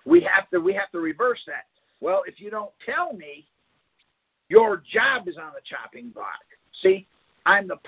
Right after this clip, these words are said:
I'm the, I'm the, see, as the, as the plaintiff, I have to pr-, prove what I'm doing. As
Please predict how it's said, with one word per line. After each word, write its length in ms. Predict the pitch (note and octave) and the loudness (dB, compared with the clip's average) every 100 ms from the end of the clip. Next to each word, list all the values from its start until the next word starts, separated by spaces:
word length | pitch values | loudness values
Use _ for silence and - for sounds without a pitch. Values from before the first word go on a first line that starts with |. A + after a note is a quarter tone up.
| F#3 | -8
I'm 220 | F#3 F#3+ | -6 -4
the, 80 | F3+ - | -8 -6
I'm 280 | E3 G3+ G3 | -4 -4 -6
the, 180 | E3 - - - - | -12 -16 -20 -14 -10
see, 200 | G3 F3+ | -8 -2
as 260 | E3+ F#3 - | 0 2 0
the, 120 | - - _ - | -6 -8 _ -6
as 240 | F3+ F3+ E3 D3+ | -2 -2 -4 -8
the 120 | D3 - | -10 -10
plaintiff, 540 | A3+ D4 C#4 - - C3 _ _ _ _ _ _ _ _ _ D#3 | -8 -8 -10 -10 -10 -10 _ _ _ _ _ _ _ _ _ 2
I 240 | F#3+ A3+ | 4 2
have 240 | F#3+ G3 - | -2 -10 -10
to 80 | F3 | -14
pr-, 340 | C#3+ - - - - | -14 -12 -6 -6 -6
prove 300 | - G3 F#3 | 0 0 0
what 140 | F3 | -2
I'm 160 | E3 D#3 | -2 2
doing. 400 | D3+ A#3 - - _ _ - - - - | 6 6 4 -6 _ _ -16 -14 -6 6
As 180 | F3+ | 6